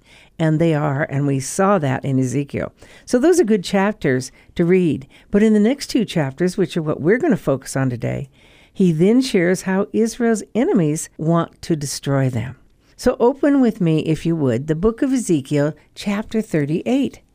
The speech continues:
We're gonna walk through the next two chapters over the next two weeks because we believe they're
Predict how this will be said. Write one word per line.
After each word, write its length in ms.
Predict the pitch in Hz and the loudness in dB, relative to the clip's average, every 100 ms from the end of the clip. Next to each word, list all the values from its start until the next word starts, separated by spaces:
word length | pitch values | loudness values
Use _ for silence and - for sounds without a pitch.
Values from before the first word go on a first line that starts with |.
| _ _ _ | _ _ _
We're 140 | 170 | 0
gonna 180 | 190 170 | 0 -2
walk 360 | 156 165 220 - | -2 -2 -4 -4
through 240 | - 190 | 0 0
the 100 | 170 | 2
next 260 | 160 180 - | -2 -4 -6
two 160 | 233 | -8
chapters 540 | 202 202 180 - 196 175 | -4 -2 -2 -2 -4 -2
over 160 | 160 | -2
the 80 | 151 | -2
next 320 | 160 160 - | -2 -4 -6
two 160 | - 214 | -2 0
weeks 400 | 226 269 180 - - - - | 2 0 -2 -10 -16 -16 -6
because 300 | 196 196 165 | 0 2 2
we 160 | 220 | 2
believe 320 | 214 165 156 | 2 2 2
they're 240 | 147 151 | 0 -2